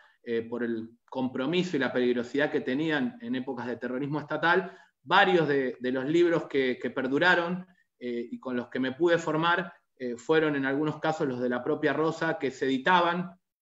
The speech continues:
con mucha mayor cantidad, eh, y, e incluso en algunos aspectos, eh, debate político entre los sectores populares en los años setenta.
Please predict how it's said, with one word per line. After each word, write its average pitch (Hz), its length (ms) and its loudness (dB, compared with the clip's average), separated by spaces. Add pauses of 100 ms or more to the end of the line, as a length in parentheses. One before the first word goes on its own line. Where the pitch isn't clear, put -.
(140)
con 131 200 -2
mucha 160 280 0
mayor 143 600 -2
cantidad, 135 680 4 (440)
eh, 120 240 -2
y, 117 380 -4
e 127 80 -2
incluso 160 460 0
en 135 60 -4
algunos 135 300 -2
aspectos, 143 640 -4 (340)
eh, 113 760 -6
debate 135 880 2
político 131 920 -2
entre 117 240 -6
los 123 120 -4
sectores 147 340 -6
populares 151 580 -2
en 123 100 -6
los 120 160 -6
años 139 220 -6
setenta. 117 600 -2